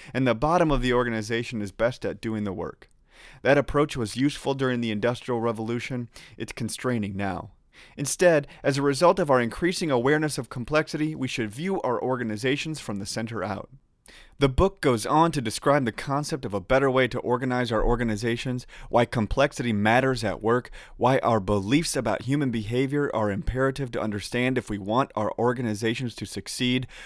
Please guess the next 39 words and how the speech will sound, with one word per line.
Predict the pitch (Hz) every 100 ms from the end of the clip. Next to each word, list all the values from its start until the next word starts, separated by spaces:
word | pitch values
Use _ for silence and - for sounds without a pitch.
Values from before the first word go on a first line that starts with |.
| -
why | - 127
thinking | - 180 180 175
in | 139 123
systems | - 160 - 147 127
will | 110 110
help | 135 -
you | 120
see | 117 - 135
work | 113 131 -
differently, | - 143 160 127 143 135 - - -
and | 120
a | 113
few | - 165 -
other | 123 110
informative | 107 98 107 104 101 101
topics. | 107 85 - - - - - - -
It | 131 135
ends | 156 151
with | 156 147
an | 123
interview | 127 123 127
titled | 123 120 110 101
"Management | 104 135 151 135 151
is | - -
Quackery," | - 120 117 101 101 98 - -
in | 113
case | - 110
the | - 98
point | - 104 - -
hadn't | 117 101 82 -
been | 101 95
made. | 95 - - _ _ _ _ - - - -
Another | 147 190
quote | 185 165 156
I |
like | 127 127 139
of | 123
his | 135 120
is, | 110 98